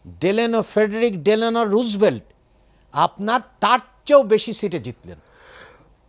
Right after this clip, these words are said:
এবং শুধু জিতলেনই না, মার্কিন যুক্তরাষ্ট্রের ইতিহাসে ইতিহাস তৈরি করলেন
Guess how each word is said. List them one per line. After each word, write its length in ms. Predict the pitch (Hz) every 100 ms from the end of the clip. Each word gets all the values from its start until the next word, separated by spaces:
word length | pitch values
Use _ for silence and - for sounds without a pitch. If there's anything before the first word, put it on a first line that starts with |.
| _
এবং 160 | 165 220
শুধু 240 | 226 254
জিতলেনই 540 | 214 196 247 254 277 147
না, 180 | 107 85 - - - -
মার্কিন 580 | 135 185 214 - 262 254
যুক্তরাষ্ট্রের 760 | 247 - - 240 247 - 262
ইতিহাসে 600 | 247 190 208 170 220 -
ইতিহাস 520 | 240 180 214 202 247 -
তৈরি 220 | 180 131
করলেন 340 | 107 92 80